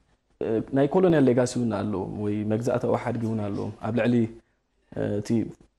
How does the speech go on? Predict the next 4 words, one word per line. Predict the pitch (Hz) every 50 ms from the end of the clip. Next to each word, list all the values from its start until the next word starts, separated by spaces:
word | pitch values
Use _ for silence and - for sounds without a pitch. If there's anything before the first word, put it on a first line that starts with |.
| _ _ _ _ _ _ _ _ _ _ _ _ _
ምስልምና፣ | 110 117 120 127 127 - - 151 147 143 123 104 101
እቲ | 98 - 127
ክላሲካል | 120 - 175 180 165 - 135 - 131 120 117 110 110
ምስልምና | 110 107 107 - 113 107 110 110 110